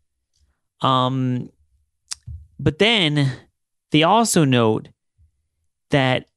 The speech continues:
they believe it violates international law in returning people to countries 'cause there's a credible fear of being returned to Mexico now.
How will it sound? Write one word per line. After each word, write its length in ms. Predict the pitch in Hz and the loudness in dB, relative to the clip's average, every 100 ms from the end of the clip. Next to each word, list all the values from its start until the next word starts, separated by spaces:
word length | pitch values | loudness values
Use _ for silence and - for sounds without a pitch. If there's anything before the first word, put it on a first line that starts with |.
| _ | _
they 200 | 123 180 | -2 0
believe 360 | 185 165 160 143 | 2 2 2 0
it 80 | |
violates 580 | 113 120 131 139 135 127 | -2 -2 -2 0 0 0
international 680 | 113 135 127 127 127 127 117 | 0 0 2 0 -2 0 0
law 280 | 107 120 120 | 2 2 0
in 80 | |
returning 560 | 117 104 - 143 139 123 | -2 -4 -2 -2 0 -2
people 520 | 131 123 120 120 117 - - _ _ | -2 0 2 2 0 -6 -20 _ _
to 100 | - | -6
countries 480 | 123 - 139 131 123 | -4 -2 -2 0 -2
'cause 160 | - 110 | -2 -2
there's 160 | 113 | -2
a 60 | 110 | -2
credible 480 | - 151 156 139 127 | -4 -2 0 0 -2
fear 380 | - 156 151 135 | -2 0 2 0
of 280 | 123 127 | -2 -4
being 180 | 120 156 | 0 0
returned 340 | 147 135 170 156 | 0 0 -2 0
to 60 | |
Mexico 540 | 135 139 - 120 107 92 | -2 -2 -4 -10 -8 -8
now. 180 | 78 | -8